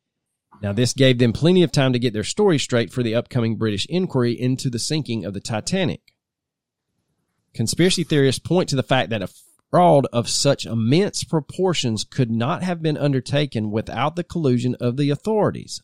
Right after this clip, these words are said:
most notably the British government. And the collusion is said to reach as far as Prime Minister Lord Asquith.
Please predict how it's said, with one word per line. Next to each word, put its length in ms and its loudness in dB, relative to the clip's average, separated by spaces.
most 400 2
notably 840 2
the 180 -2
British 460 0
government. 720 -2
And 200 0
the 40 0
collusion 840 2
is 260 -4
said 260 0
to 180 2
reach 440 0
as 220 -2
far 260 0
as 160 -4
Prime 340 -2
Minister 360 -2
Lord 360 -2
Asquith. 760 -6